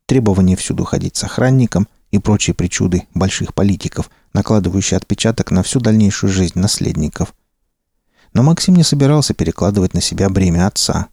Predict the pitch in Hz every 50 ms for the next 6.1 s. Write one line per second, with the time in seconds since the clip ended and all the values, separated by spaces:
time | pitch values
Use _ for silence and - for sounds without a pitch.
0 | _ _ _ _ _ - 110 101 107 98 - - - 98 - - 98 85 85 90
1 | - - 117 - - - - - - - _ - - - - - 92 87 92 92
2 | 98 104 95 92 85 87 87 107 127 131 - 120 117 117 - - 107 101 - -
3 | - - - 95 92 90 90 90 92 98 92 95 98 92 95 - 90 87 87 90
4 | 92 95 98 95 90 82 87 - 90 - - _ _ _ _ _ _ _ _ _
5 | _ _ _ _ _ _ _ _ _ _ - - 120 110 107 90 - - - -
6 | -